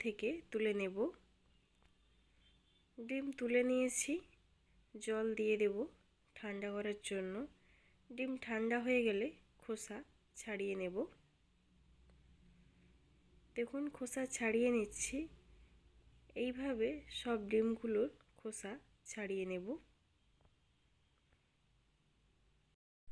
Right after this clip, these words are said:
কড়াই ধুয়ে গ্যাসে কড়াই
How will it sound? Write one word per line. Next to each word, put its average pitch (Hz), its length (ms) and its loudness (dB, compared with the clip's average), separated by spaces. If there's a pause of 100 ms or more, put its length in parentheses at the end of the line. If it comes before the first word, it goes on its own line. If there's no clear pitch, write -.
(840)
কড়াই 240 320 2 (100)
ধুয়ে 247 260 6 (580)
গ্যাসে 220 440 0
কড়াই 226 280 0